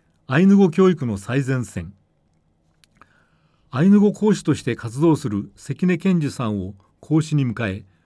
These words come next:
講演会や対談を行います。講演を通してアイヌ文化を広く知ってもらい、理解を深めます。日時、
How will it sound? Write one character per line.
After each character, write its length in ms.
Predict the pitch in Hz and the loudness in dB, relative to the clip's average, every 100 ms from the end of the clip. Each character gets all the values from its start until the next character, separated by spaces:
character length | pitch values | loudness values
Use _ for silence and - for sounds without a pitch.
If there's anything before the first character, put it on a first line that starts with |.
| _ _ | _ _
講 240 | - 170 190 | 0 4 4
演 140 | 190 | 2
会 240 | - 180 | -2 0
や 160 | 165 156 | 0 0
対 240 | - 156 | -2 -2
談 200 | 170 170 | 0 0
を 60 | 160 | -2
行 220 | 156 131 | -4 -6
い 80 | 123 | -6
ま 100 | 110 | -8
す。 300 | 98 - _ _ _ _ _ _ _ _ _ _ _ | -12 -20 _ _ _ _ _ _ _ _ _ _ _
講 200 | 139 160 | 0 2
演 160 | 160 | 4
を 80 | 156 | 2
通 220 | 151 147 | 0 -2
し 100 | 135 | -2
て 220 | - 101 - _ _ | -8 -10 -12 _ _
ア 140 | - 139 | -4 0
イ 40 | |
ヌ 140 | 190 185 | 2 2
文 200 | 190 165 | 2 0
化 140 | 151 | -2
を 100 | 127 | -6
広 240 | 98 196 | -2 -4
く 80 | - | -4
知 100 | 104 | -14
っ 100 | - | -10
て 80 | - | -8
も 120 | 123 | -6
ら 120 | 117 | -4
い、 120 | 104 98 _ _ _ _ - | -6 -8 _ _ _ _ -12
理 120 | 135 | -8
解 220 | 143 175 160 | -2 0 2
を 200 | 165 156 | 2 -2
深 220 | - 123 | -10 -6
め 140 | 113 | -4
ま 100 | 101 | -4
す。 360 | 98 - - - _ _ _ _ _ _ _ _ _ _ _ - | -6 -12 -20 -20 _ _ _ _ _ _ _ _ _ _ _ -4
日 260 | 170 165 | -4 -2
時、 280 | 113 98 - | -6 -6 -10